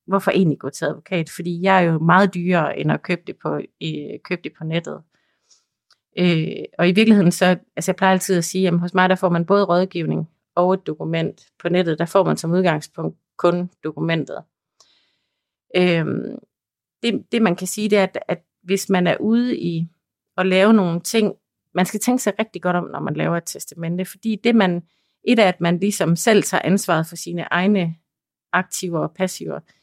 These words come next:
Man er også nødt til at tænke over, hvordan virker det her på, på dem, der sidder bagefter.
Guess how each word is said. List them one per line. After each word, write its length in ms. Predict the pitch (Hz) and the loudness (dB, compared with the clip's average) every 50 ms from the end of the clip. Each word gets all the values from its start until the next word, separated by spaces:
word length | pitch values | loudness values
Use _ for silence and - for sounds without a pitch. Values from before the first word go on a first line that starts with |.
| _ _ _ _ _ _ _ - | _ _ _ _ _ _ _ -2
Man 140 | 190 190 185 | 0 2 4
er 60 | 190 | 2
også 160 | 202 - 220 | 2 2 2
nødt 120 | 214 202 | 2 2
til 80 | - 190 | 2 -2
at 60 | 175 | -4
tænke 280 | - - 214 214 208 196 | -2 0 2 2 4 4
over, 100 | 185 175 | 4 2
hvordan 420 | 185 175 180 190 202 208 208 185 | 2 0 2 4 4 4 4 2
virker 400 | 185 208 214 233 226 - 160 156 151 - - | 2 2 2 2 2 2 -2 -2 -4 -2 0
det 140 | 196 196 | 0 0
her 240 | 190 185 170 - - - - _ _ _ _ _ _ _ _ | 0 -2 -4 -4 -4 -8 -12 _ _ _ _ _ _ _ _
på, 360 | - 175 170 165 160 156 - - _ - | -4 -2 0 0 0 -2 -4 -6 _ -4
på 80 | - | -2
dem, 340 | 127 - 175 180 202 208 208 - _ - | 0 2 4 4 4 4 2 -2 _ -4
der 100 | 165 165 | -4 -4
sidder 300 | - - 208 190 160 156 | -2 0 0 0 0 0
bagefter. 640 | - - 202 196 165 147 - 160 - - - - | -2 0 2 2 2 0 -2 -4 -10 -16 -20 -20